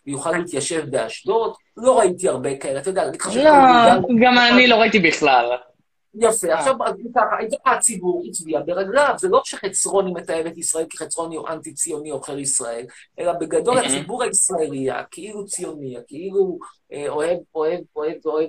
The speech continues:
Speaker 1: את עם ישראל וכן הלאה, הפרו-ציוני, הפרו-יהודי.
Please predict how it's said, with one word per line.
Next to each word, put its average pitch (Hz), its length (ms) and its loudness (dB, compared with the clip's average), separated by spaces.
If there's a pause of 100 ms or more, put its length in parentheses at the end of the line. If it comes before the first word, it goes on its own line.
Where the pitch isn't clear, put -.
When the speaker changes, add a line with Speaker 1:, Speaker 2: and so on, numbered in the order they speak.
(140)
Speaker 1:
את - 40 -14
עם 151 160 -8
ישראל 131 560 -6
וכן 131 280 -12
הלאה, 113 300 -8
הפרו-ציוני, 147 680 -8
הפרו-יהודי. 135 520 -2